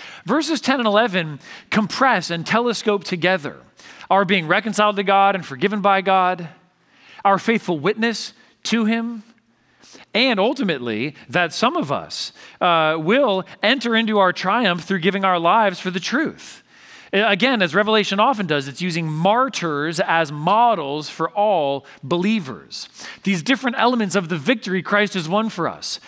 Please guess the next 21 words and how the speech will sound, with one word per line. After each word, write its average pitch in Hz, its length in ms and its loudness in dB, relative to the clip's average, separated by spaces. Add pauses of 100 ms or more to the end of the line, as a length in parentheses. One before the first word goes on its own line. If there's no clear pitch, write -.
(140)
our 165 100 0
forgiveness, 208 800 -2 (260)
our 170 100 2
access 196 440 0
to 202 120 -2
God, 180 460 2 (240)
our 185 80 4
ultimately 196 320 -2
triumphing 190 460 0
over 165 200 0
Satan, 180 600 -4 (180)
some 226 240 0
of 202 80 -2
us 185 100 0
doing 190 200 -2
that 175 140 2
even 185 220 0
through 165 180 -6
giving 170 220 -4
our 147 140 -2
lives. 147 640 -2